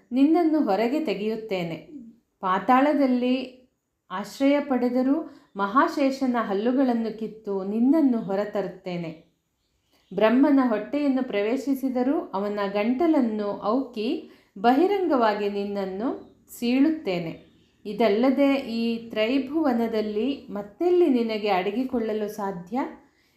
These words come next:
ನನ್ನನ್ನು ಮುಗಿಸಲು ಚಿಕ್ಕಂದಿನಲ್ಲಿಯೇ ವಿಷವಿಕ್ಕಿದೆ. ಹಾವುಗಳಿಂದ ಕೊಲ್ಲಿಸಲು ಯತ್ನಿಸಿದೆ. ಅರಗಿನಾಲಯಕ್ಕೆ ಕಿಚ್ಚಿಟ್ಟು ಸುಡಿಸಲು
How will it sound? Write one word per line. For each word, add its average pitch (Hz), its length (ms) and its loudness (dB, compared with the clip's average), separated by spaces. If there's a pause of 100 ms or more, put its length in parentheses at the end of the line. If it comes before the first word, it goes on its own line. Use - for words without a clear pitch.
(140)
ನನ್ನನ್ನು 220 480 2
ಮುಗಿಸಲು 220 560 0
ಚಿಕ್ಕಂದಿನಲ್ಲಿಯೇ 302 1120 2
ವಿಷವಿಕ್ಕಿದೆ. 190 1120 -6 (1040)
ಹಾವುಗಳಿಂದ 214 760 2 (220)
ಕೊಲ್ಲಿಸಲು 214 600 -2
ಯತ್ನಿಸಿದೆ. 185 920 -4 (460)
ಅರಗಿನಾಲಯಕ್ಕೆ 269 1200 2
ಕಿಚ್ಚಿಟ್ಟು 254 1120 -4 (200)
ಸುಡಿಸಲು 269 960 0